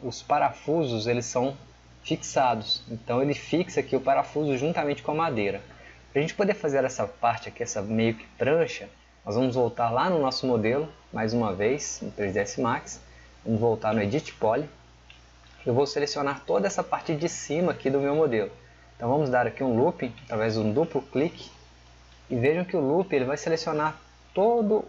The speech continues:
o entorno do meu modelo. Mas eu quero que o loop ele execute até certo ponto. Por exemplo, até aqui, né, nesse caso, ele venha nessa linha e cubra toda essa parte do topo. Então eu vou fazer aqui meio que um recorte, meio que falhando a malha,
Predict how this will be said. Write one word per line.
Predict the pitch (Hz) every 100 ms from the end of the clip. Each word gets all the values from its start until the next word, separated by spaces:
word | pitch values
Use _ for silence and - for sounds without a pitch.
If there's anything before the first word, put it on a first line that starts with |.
| -
o | 160
entorno | 165 160 160
do | 156
meu | 160
modelo. | 165 156 120 117
Mas | 160
eu | 190
quero | 196 196
que | -
o | 147
loop | 165 185
ele | 170
execute | 151 156 - 180
até | 175 - 175
certo | 190 180 190
ponto. | - 147 127 -
Por | 131
exemplo, | 131 123 139
até | 147 -
aqui, | 175 - 165 180 - - - -
né, | 113 127
nesse | 120 120 120
caso, | - 120 160 - - - - - -
ele | 107 101
venha | 117 135 117
nessa | 110 156 - 143
linha | 123 139 170 185 - - - - -
e | 147
cubra | - 165 160
toda | 151 180 202 208
essa | 185 180
parte | - 147 151 -
do | 151
topo. | 147 120 104 - - - - -
Então | - 165
eu |
vou | 202
fazer | 208 185 175
aqui | - -
meio | 175 160 165
que | - 165 -
um | 165
recorte, | 156 156 - 135 160 - 151 - - - - -
meio | 113 120 123
que | 120
falhando | - 131 113 117 170 175
a | 123
malha, | 101 110 151